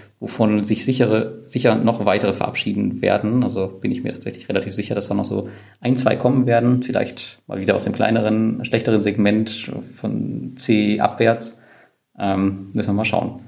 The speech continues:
Aber es gibt auch Newcomer in meinem Portfolio, wie zum Beispiel Debitum Network, die ich, äh, sehr, sehr positiv sehe. Ähm, mit denen speziell habe ich mich jetzt echt schon oft unterhalten und die haben mir auch Einblick gegeben in ihre Due Diligence, die haben mir Einblick gegeben in ihre,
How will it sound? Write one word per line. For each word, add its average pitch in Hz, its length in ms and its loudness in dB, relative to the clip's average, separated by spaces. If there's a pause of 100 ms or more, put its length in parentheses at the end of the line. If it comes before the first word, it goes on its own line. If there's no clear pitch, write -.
(880)
Aber 151 220 2
es 147 60 0
gibt - 140 2
auch 127 140 4
Newcomer 120 380 4
in 95 60 2
meinem 98 160 2
Portfolio, 113 460 2
wie 107 60 2
zum 107 100 2
Beispiel 98 360 0
Debitum 131 540 0
Network, 101 540 0
die 101 240 -2
ich, - 320 -10
äh, 117 160 -2
sehr, 98 320 2
sehr 113 120 4
positiv 107 420 0
sehe. 107 440 0 (520)
Ähm, 98 300 0
mit 90 100 -2
denen 123 240 6
speziell 113 320 2
habe 110 120 0
ich - 80 -6
mich 107 100 0
jetzt - 360 -4
echt - 180 -4
schon 107 260 -2
oft - 180 -2
unterhalten 117 580 2
und 101 160 2
die 110 40 0
haben 98 100 2
mir 98 140 0
auch - 160 -8
Einblick 113 300 -2
gegeben 107 400 0
in 107 140 0
ihre 98 440 2
Due 101 240 -4
Diligence, 110 640 2
die 110 80 -2
haben 101 80 2
mir 101 140 0
Einblick 104 260 0
gegeben 107 380 0
in 107 140 2
ihre, 101 480 4